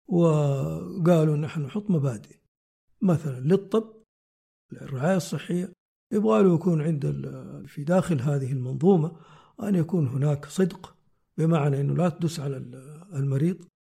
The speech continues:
حتى لو كان مرض قاتل ولا مدمر ولا كذا، ما يسمح لك إلا لازم تقوله". ويكون الأوتونومي، إنك تعطي له حرية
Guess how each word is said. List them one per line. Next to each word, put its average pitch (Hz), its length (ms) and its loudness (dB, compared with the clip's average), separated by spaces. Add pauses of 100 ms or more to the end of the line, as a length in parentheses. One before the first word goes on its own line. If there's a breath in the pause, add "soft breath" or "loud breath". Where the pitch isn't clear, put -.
(200)
حتى 165 260 -2
لو 170 140 4
كان 175 160 2
مرض 156 280 2
قاتل 165 540 -2
ولا 147 240 0
مدمر 165 460 0
ولا 143 200 -2
كذا، 190 380 0 (480)
ما 196 120 0
يسمح 156 320 0
لك 147 180 -2
إلا 160 140 -2
لازم 165 340 4
تقوله". 170 520 0 (580)
ويكون 180 520 4
الأوتونومي، 175 680 4 (460)
إنك 170 220 -2
تعطي 151 320 -2
له 156 100 2
حرية 160 440 0